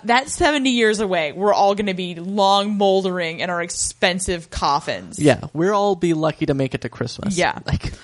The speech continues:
Speaker 1: Yeah, that's the other weird thing is he is clearly the youngest
Speaker 2: Yeah.
Speaker 1: uh, partner
Speaker 2: Yeah.
Speaker 1: on this bank's board of officers.
Speaker 2: Yeah.
Speaker 1: And there is a reference later to his father having put in long years of service. So
Speaker 2: Right,
Speaker 1: clearly it's
Speaker 2: right.
Speaker 1: like, oh, you know, he was brought in by his dad.
Speaker 2: Yeah.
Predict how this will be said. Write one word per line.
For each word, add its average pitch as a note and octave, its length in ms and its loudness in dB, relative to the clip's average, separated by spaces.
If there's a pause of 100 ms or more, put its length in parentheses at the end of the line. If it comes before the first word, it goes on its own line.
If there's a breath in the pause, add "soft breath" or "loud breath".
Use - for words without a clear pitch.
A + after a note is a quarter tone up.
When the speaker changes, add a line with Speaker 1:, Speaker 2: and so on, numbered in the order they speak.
(140)
Speaker 1:
Yeah, F3+ 260 2 (160)
that's D#4 320 2
the D4+ 160 -4
other G#4 240 2
weird A3+ 280 2
thing G3 160 -4
is G3 100 -4
he - 160 -2 (100)
is B3 80 0
clearly D#4 480 -4
the A3 140 -4
youngest A#3 800 -4 (400 soft breath)
Speaker 2:
Yeah. D#3 320 2
Speaker 1:
uh, G3 220 4
partner F3+ 760 -2
Speaker 2:
Yeah. C3+ 380 0 (100)
Speaker 1:
on A#3+ 220 2
this A#3 160 -2
bank's A3 420 -2
board A3 240 2
of F#3 80 -2
officers. F#3+ 920 -2
Speaker 2:
Yeah. D3 400 -2
Speaker 1:
And C#4+ 220 2
there C#4+ 180 2
is F4 200 -2
a F4+ 60 -2
reference D4 420 -2
later A3 260 2
to G#3 80 0
his G#3 240 -4
father A3 380 4
having D#3+ 520 -4 (200 loud breath)
put A3 180 4
in G3 140 4
long F3+ 200 2
years F3 200 -2
of F3+ 100 -4
service. E3+ 300 -2
So C3+ 60 2
Speaker 2:
Right, B2 160 4
Speaker 1:
clearly G#3+ 260 0
it's F#3 60 0
Speaker 2:
right. - 80 2
Speaker 1:
like, F3 100 0
oh, F3+ 260 2
you E3+ 80 -6
know, D#3 100 -6
he F3 460 -8
was F3+ 100 -4
brought F3 200 2
in E3 80 -4
by D3+ 140 2
his D3 160 -4
dad. D#3+ 320 2
Speaker 2:
Yeah. A2+ 180 -2